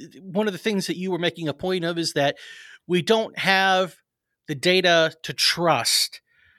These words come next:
that these guys are gonna do the things that we think they ought to do or that we think are smart or anything like that. In general, have we, before we get into the specifics of what Brandon Beane has done,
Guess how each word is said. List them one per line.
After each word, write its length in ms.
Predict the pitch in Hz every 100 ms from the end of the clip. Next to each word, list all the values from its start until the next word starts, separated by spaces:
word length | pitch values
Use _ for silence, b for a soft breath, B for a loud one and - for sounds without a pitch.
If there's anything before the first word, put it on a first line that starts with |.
| b b b _
that 220 | 165 147
these 260 | 151 185 -
guys 340 | 185 165 160
are 60 | 156
gonna 200 | 151 147
do 520 | 139 175 175 170 160 -
the 80 |
things 460 | 135 175 151 147 139
that 180 | 143 127
we 140 | 139
think 220 | - 165
they 120 | - 139
ought 160 | 135
to 100 | 139
do 320 | 131 135 131
or 60 | 131
that 180 | 127 135
we 80 | 131
think 220 | 143 135
are 100 | 135
smart 540 | - 135 123 123 120
or 80 | 131
anything 320 | 123 120 131
like 280 | 123 120 -
that. 340 | - 64 - - B B B B B _
In 180 | 240 247
general, 720 | - 233 185 135 110 110 - _ _ -
have 260 | 196 180
we, 320 | 226 254 247 -
before 320 | 190 262 247
we 100 | 226
get 160 | 202
into 240 | 233 214 202
the 100 | 156
specifics 600 | - 165 165 - 165 -
of 100 | 143
what 260 | 170 -
Brandon 360 | - 160 165 139
Beane 180 | 170 160
has 180 | 127 113
done, 440 | 190 208 113 95